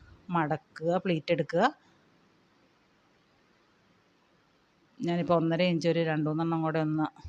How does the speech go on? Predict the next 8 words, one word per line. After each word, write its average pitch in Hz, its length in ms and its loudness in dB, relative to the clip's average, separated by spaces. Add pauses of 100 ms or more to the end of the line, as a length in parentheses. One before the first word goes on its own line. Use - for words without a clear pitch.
(280)
മാർക്ക് 165 360 -2
ചെയ്ത് 165 220 0
വെക്കുകയാണ്. 151 480 -2 (2000)
അവിടെ 160 220 2 (180)
പ്ലീറ്റ് 165 380 0
എടുക്കുക, 147 300 -2 (640)
അടുത്ത 156 320 -2 (100)
ലൈൻ 170 140 4